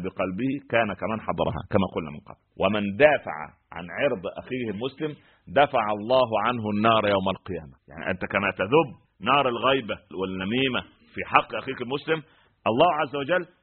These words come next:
يدفع ويذب عنك النار جهنم يوم القيامة. اللهم ادفع عنا النار يوم القيامة دنيا أخرى يا رب العالمين إن شاء الله. فهناك إنما أتقبل الصلاة ممن تواضع لعظمتي ولم يستطل على خلقي ولم يبت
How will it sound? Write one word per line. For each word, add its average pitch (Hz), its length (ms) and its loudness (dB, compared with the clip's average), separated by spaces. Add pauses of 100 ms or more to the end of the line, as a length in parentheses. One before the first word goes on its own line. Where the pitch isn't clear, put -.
يدفع 156 340 2 (140)
ويذب 135 340 0
عنك 143 460 0 (120)
النار 127 360 6 (540)
جهنم 110 340 0
يوم 95 200 -10
القيامة. 85 380 -14 (180)
اللهم 110 340 -4
ادفع 110 280 -6
عنا 101 160 -4
النار 101 300 -4
يوم 90 160 -4
القيامة 98 380 -8 (300)
دنيا 104 260 -6
أخرى 87 160 -10
يا 85 140 -2
رب 80 100 -10
العالمين 76 320 -8
إن - 60 -20
شاء 69 80 -10
الله. - 160 -18 (140)
فهناك 175 440 6 (240)
إنما 113 440 0
أتقبل 123 600 0
الصلاة 98 360 0 (120)
ممن 101 220 -2 (160)
تواضع 127 440 4 (140)
لعظمتي 104 580 0 (240)
ولم 98 280 -2
يستطل 127 440 0 (100)
على 104 180 4
خلقي 90 440 -2 (300)
ولم 107 240 4
يبت 135 300 2